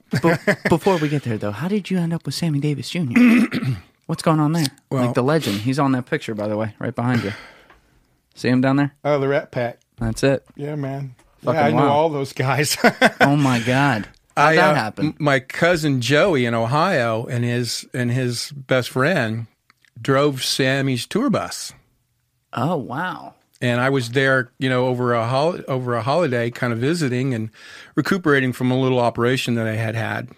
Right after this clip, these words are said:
Speaker 2: you know, and he said, "Why don't you come on out to L A and hang out with us and recuperate a little bit?" So I went out there and I met Richard Wayman,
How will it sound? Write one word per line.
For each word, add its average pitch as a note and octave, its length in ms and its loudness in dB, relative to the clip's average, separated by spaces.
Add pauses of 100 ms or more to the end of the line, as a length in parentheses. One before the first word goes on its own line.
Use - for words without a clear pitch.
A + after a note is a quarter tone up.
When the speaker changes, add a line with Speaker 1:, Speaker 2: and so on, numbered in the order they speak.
Speaker 2:
you B2+ 100 -8
know, A#2+ 180 -6
and A2+ 140 -8
he A#2 80 -2
said, A2+ 240 -6
"Why D3 80 -2
don't C4+ 120 -6
you - 40 -18
come C#4+ 140 -4
on D4 80 -2
out B3+ 60 -6
to B3 60 -8
L A#3 160 -4
A A3+ 40 -6
and A3+ 120 -4
hang F#3+ 200 -4
out - 80 -8
with F3 120 -6
us F3+ 160 -6
and - 80 -8
recuperate - 460 -10
a - 20 -12
little - 140 -10
bit?" C2 220 -8
So A#2 100 -8
I B2 80 0
went C3+ 140 -2
out A#2+ 100 -8
there C3 100 -6
and A#2 100 -4
I A2+ 120 -4
met B2 260 -2
Richard B2+ 380 -2
Wayman, A#2+ 460 -4